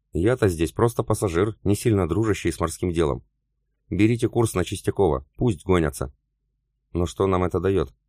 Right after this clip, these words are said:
«Когда мы возьмем их на абордаж, не так далеко тащить придется», отрезал я и отправился в каюту. Не повезло нам с капитаном. Придется как-то выкручиваться. Опять.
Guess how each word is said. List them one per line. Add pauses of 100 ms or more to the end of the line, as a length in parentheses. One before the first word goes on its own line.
(460)
«Когда
мы
возьмем
их
на
абордаж,
не
так
далеко
тащить
придется», (420)
отрезал
я
и
отправился
в
каюту. (880)
Не
повезло
нам
с
капитаном. (240)
Придется
как-то
выкручиваться. (220)
Опять.